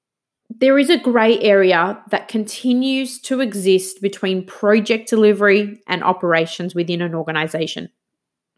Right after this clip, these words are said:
Whether we like it or not, delivery is often not an independent part of a business. I mean, it's embedded within I T and projects happen in H R and projects happen in finance and projects might happen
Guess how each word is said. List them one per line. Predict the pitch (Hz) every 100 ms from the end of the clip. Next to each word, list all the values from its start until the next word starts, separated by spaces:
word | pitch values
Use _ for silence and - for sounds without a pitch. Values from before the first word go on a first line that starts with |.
| _ _ _ _ _ _ _
Whether | 202 208 277 370
we | 392
like | 381 269 247 269
it | 240
or |
not, | 226 165 160 - _
delivery | 226 226 240 233 254 254 - - _ _ _ _ -
is | 233 220
often | 220 226 220 214 202
not | 202 226 - - _ 208
an | 202
independent | 190 175 196 196 -
part | - 175 175
of | 175
a |
business. | 165 165 - 170 - -
I | 202
mean, | 190 185 185 - _ _ -
it's | 226 - -
embedded | 220 190 220 214 175
within | 202 180 175 -
I | 170
T | 170 - 226 185 175
and | 170 170 170
projects | - 202 196 -
happen | 202 196 185
in | 170 180
H | 180 -
R | 294 220 180
and | 175
projects | - 196 185 -
happen | 196 202
in | 208 214
finance | - 262 220 185 185
and | 190
projects | 202 196 220 -
might | 196 202
happen | 208 202